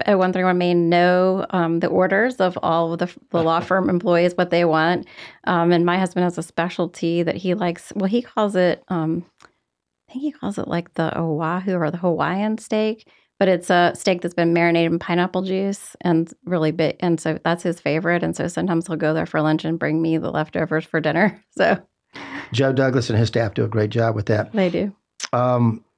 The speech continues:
Speaker 2: last year, the Chamber of Commerce in twenty twenty-three, we had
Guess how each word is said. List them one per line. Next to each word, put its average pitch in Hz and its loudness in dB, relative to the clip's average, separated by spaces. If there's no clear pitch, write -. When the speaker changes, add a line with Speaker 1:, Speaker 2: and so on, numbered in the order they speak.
Speaker 2:
last 185 0
year, 135 4
the 123 0
Chamber 147 0
of 143 -2
Commerce 117 -2
in 113 -2
twenty 135 0
twenty-three, 127 0
we 117 2
had 113 -2